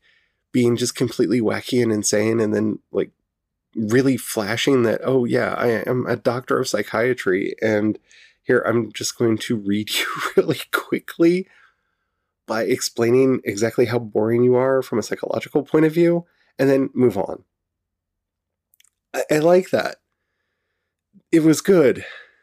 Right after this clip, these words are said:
You know, changing the backstories of every other ca-, of every character in the thing, eh,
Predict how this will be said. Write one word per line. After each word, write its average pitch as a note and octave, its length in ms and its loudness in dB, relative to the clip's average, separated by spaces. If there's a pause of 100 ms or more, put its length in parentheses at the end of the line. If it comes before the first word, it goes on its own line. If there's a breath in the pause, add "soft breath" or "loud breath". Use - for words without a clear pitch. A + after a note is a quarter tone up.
(240 loud breath)
You C#3+ 100 4
know, C3 80 2
changing F3+ 340 4
the E3+ 60 2
backstories D#3 640 0
of A#2+ 140 0
every A#2+ 340 -4
other A#2 240 0
ca-, - 200 -12
of B2 120 -2
every B2 260 0
character D3 460 -2
in C3+ 220 0
the C#3+ 100 0
thing, D#3+ 440 0
eh, D3+ 220 -6